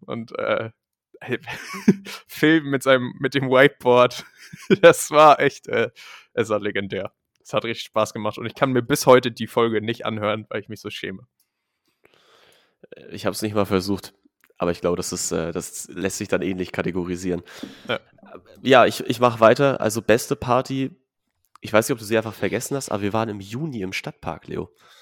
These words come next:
Speaker 2: Mit,
Speaker 1: Ähm.
Speaker 2: äh, mit Lichterketten und Soundbox, als es nicht erlaubt war. Also,
Speaker 1: Jetzt haben wir
Speaker 2: also
Speaker 1: eine kleine, jetzt haben wir eine kleine Kontroverse. Da war ich kurz davor, das zur schlimmsten Party zu machen. Aber,
Speaker 2: Ah,
Speaker 1: ähm,
Speaker 2: okay.
Speaker 1: mit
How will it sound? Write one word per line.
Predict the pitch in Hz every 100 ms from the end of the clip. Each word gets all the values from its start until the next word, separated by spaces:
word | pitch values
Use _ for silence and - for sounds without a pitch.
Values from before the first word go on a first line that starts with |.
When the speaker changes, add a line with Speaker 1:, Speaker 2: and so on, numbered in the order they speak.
| _ _ _ _ _ _ _ _ _ _ _ -
Speaker 2:
Mit, | 208
Speaker 1:
Ähm. | 214 190
Speaker 2:
äh, | 180 165
mit | 160 156 156 147
Lichterketten | - 101 - -
und | 101 92
Soundbox, | - 127 - 95 - - _ -
als | 95 123
es | 127 - - - _ _
nicht | 117 123
erlaubt | 90 104 - -
war. | 98 143 _
Also, | 90 87 90 - - - - - - _
Speaker 1:
Jetzt | 147 -
haben | 170
wir | 151
Speaker 2:
also |
Speaker 1:
eine |
kleine, | 113 147 131 123
jetzt | 123 -
haben | 131
wir |
eine | 123
kleine | 120 - -
Kontroverse. | - 117 123 113 107 101
Da | 110
war | 131
ich | -
kurz | - - 156 165 -
davor, | 139 - 123 131 156 -
das | 113 -
zur | - 107 110 113 _ _ -
schlimmsten | 139 139 101
Party | - -
zu | - 98
machen. | 110 151 _ _ _
Aber, | 120 120 113 110 -
Speaker 2:
Ah, | 113 110
Speaker 1:
ähm, | 110
Speaker 2:
okay. | 107 104 117 - _ _ - -
Speaker 1:
mit | 117 117 -